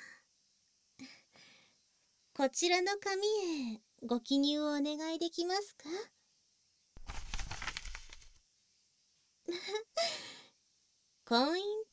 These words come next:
届のように見えますか？<laughs> ええ、その通りです。婚姻届、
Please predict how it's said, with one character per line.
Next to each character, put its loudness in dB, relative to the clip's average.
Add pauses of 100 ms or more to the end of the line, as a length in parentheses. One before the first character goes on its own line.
(340)
届 0
の -4
よ -6
う -8 (760)
に -8 (520)
見 -2
え 0
ま -4
す -8
か？ -16
<laughs> -8 (1300)
え -2
え、 -2 (640)
そ 0
の 0
通 2 (240)
り 0
で -8
す。 -6 (1300)
婚 -2
姻 -2
届、 -6